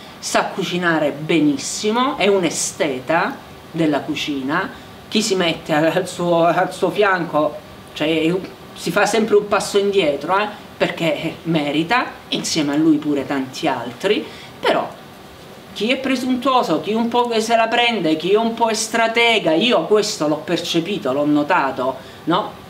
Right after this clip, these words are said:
Diciamo, se la sono scaldata e girata tra di loro.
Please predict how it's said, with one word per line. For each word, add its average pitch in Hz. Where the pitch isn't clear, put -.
Diciamo, 180
se 185
la 185
sono 202
scaldata 214
e 170
girata 175
tra 156
di 156
loro. 139